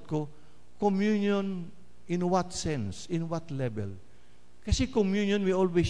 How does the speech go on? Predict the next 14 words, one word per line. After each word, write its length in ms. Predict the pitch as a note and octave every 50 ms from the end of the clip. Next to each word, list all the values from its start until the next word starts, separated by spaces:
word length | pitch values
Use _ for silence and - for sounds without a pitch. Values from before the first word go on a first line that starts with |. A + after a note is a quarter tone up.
| -
use 240 | G3 G3+ F#3+ - -
it. 100 | A2+ - - - - - - - - - - - - -
Communion, 480 | - C#3 C3+ D3 F#3+ A3+ A3+ F#3 C3 G2+
Holy 240 | E2+ A2+ A#2+ A#2 A#2
Communion. 640 | A2 - B2+ A#2+ C3+ F#3 A3+ G#3 E3 A#2+ G2 F2 F#2 - - - - - - - - - - - - - - - -
No? 160 | G#2+ B2 C#3
Mag-commune 560 | C#3+ C3+ B2 - - C#3+ C3+ C#3 D3+ C#3+ C#3
kita. 320 | - - - - C#3 C3 A#2+ - - - - - - - - -
Pero 240 | - - A#3+ C4 B3+ B3
communion 560 | - C4 A#3+ B3 C4 C#4 C#4 C#4 C#4 C4+ A#3+ G#3+ G3+
in 80 | A3+ A3+ A3+
what? 160 | G#3+ A3 G3 G#3+ - - - - - - - - - - - - - - - - -
Communion 640 | - - B3 A#3 A#3+ B3 C#4+ C#4+ C4+ B3+ C4 C4 B3 A3 F#3
where? 640 | F#3 A3 A#3 A3+ G#3+ F#3+ D#3+ C3 - G2+ G2 G2